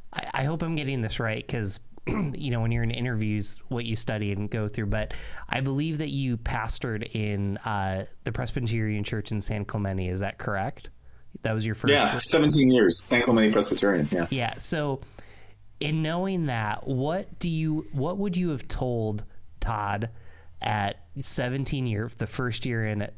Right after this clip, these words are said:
Speaker 1: leading that Church of San Clemente? What would you have wanted to say to yourself about resilience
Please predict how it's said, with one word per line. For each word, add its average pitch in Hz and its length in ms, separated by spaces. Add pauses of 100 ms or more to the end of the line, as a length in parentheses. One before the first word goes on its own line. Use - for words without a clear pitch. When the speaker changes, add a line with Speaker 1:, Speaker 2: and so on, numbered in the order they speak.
Speaker 1:
leading 120 400
that 113 160
Church - 260
of 101 60
San 101 240
Clemente? 98 460 (380)
What 147 240
would 180 160
you 170 140
have 147 140
wanted 120 320
to 107 80
say 110 260
to 107 80
yourself 101 760 (440)
about 104 400
resilience 101 920